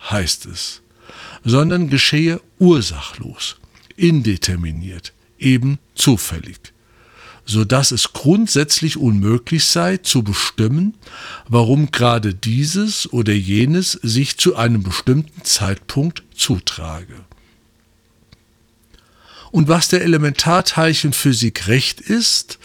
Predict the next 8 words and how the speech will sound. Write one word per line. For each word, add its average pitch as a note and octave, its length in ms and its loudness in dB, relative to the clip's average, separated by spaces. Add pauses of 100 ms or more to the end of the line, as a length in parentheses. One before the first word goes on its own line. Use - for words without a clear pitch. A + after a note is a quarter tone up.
(320)
das C3+ 240 2
sei C3+ 220 2
unserer B2+ 440 2
Menschenwelt B2+ 960 0 (100)
billig. - 580 -6 (960)
Denn A#2 180 2
grundlose F3+ 720 4
Vorkommnisse F3 1160 0